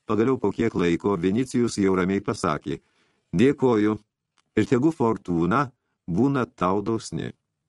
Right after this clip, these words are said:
Būk kantrus. Kur liepsi mus nešti?" "Pas Chrysotemidę. Tu laimingas, kad turi tą, kurią myli." "Aš?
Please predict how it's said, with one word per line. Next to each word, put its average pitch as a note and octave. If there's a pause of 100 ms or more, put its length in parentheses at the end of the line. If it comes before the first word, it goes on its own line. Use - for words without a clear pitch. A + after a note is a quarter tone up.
(460)
Būk C3+
kantrus. A2 (800)
Kur F3+
liepsi G#2
mus D#2+
nešti?" F#2 (800)
"Pas D#3
Chrysotemidę. A#2 (640)
Tu A#2+
laimingas, C3+
kad F2+
turi F2+
tą, F#2 (280)
kurią D#2+
myli." E2 (680)
"Aš? C3